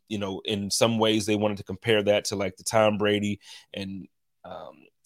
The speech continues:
you know, the, the Peyton Mannings or any of those matchups from, from, you know, a decade ago. I think this is the matchup.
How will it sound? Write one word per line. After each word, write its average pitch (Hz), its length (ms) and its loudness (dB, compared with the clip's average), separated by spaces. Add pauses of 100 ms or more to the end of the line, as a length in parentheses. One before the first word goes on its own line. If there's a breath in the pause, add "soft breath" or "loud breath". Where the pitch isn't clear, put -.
you 110 160 -6
know, 73 220 -10 (180)
the, 76 240 -6
the - 60 -20
Peyton 120 440 0
Mannings 113 640 2
or 98 320 -2 (240 loud breath)
any 131 220 6
of 120 80 6
those 120 220 6
matchups 110 460 2
from, 98 340 -2
from, 95 360 -6 (160)
you 107 120 -4
know, 95 140 -8
a 95 40 -6
decade 117 420 4 (140)
ago. 95 260 -4 (880)
I 123 140 8
think 123 280 2
this 135 220 4
is 104 160 0
the 104 80 0
matchup. 101 480 -4